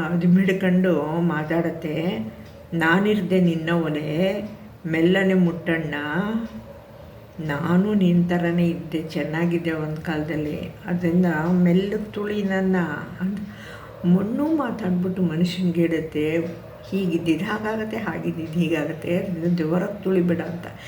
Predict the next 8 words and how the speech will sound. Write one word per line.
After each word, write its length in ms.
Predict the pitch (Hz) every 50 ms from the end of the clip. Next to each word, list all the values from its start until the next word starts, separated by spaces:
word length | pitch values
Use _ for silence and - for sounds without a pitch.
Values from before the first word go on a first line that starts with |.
| - - - -
ಇಲ್ಲಿ 280 | 233 247 262 262 247 247
ವಾಸ್ತವವಾಗಿ 840 | 247 226 180 175 185 - - - 208 208 196 196 190 185 160 165 190
ಜೋರಾಗಿ 500 | 180 165 165 180 185 208 214 - - -
ತುಳಿಬೇಕು, 680 | 190 190 185 180 175 165 - - - - 156 - - - - - - - - -
ಇಲ್ದೇ 180 | 214 214 202 240
ಇರೋ 140 | 233 240 208
ಮಣ್ಣು 280 | 202 202 208 214 220
ಮೆತ್ತಗಾಗಲ್ಲ 720 | 208 196 185 - - - - 202 208 208 202 180 170 160